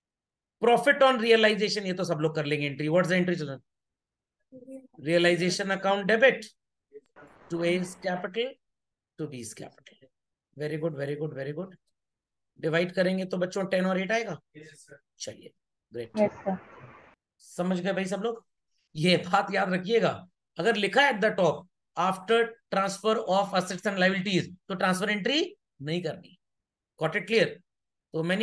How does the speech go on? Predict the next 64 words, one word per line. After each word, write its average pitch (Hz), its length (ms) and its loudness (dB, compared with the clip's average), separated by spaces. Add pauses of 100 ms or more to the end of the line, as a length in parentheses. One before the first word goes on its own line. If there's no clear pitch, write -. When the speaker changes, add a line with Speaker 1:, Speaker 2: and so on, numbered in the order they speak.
Speaker 1:
a 247 40 -6
times 233 280 0
we 214 180 -2
get 220 200 2
experiences 196 640 -4
to 185 60 -8
check 185 220 -4
the 196 160 0
copies 185 260 -4
of 180 160 -2
the 185 100 -2
students। 208 560 -2 (640)
बेचारे 190 540 0
ये 220 180 -2
सब 220 200 2
एंट्रीज 190 300 -2
लिखी 160 260 -8
होती 147 160 -6
हैं 151 40 -2
उन्होंने, 156 200 -4
एकदम 190 180 -4
सही 185 180 2
लिखी 160 220 -2
होती 127 260 -10
हैं। 110 120 -14 (540)
तो 185 80 -8
जो 214 180 2
बच्चा 214 260 0
भाई 220 160 2
इस 202 120 -2
एंट्री 190 240 -4
को 190 100 -2
लिख 196 140 -2
सकता 190 260 -4
है, 190 60 4
उसको 185 180 -2
इसको 196 180 -4
लिखने 170 200 -2
में 165 120 -4
क्या 160 100 -2
प्रॉब्लम 131 300 -6
आएगी? 117 340 -12 (540)
तो 151 120 -10
यहाँ 180 340 0
पे 196 60 0
ही 196 180 2
बस 185 200 0
टीचर 185 260 -4
की 175 100 -4
इंपॉर्टेंस 160 440 -2
है 165 60 0
चिल्ड्रन, - 320 -10 (480)
बाकी 160 300 -2
तो 180 100 -2
आप 170 140 -2
खुद 165 120 -8
कर 151 140 -2
ही 165 60 -4
लोगे, 151 200 -4
कोई 147 140 -4
ऐसी 139 160 -8
प्रॉब्लम 135 320 -8
नहीं 123 220 -12
है। - 60 -20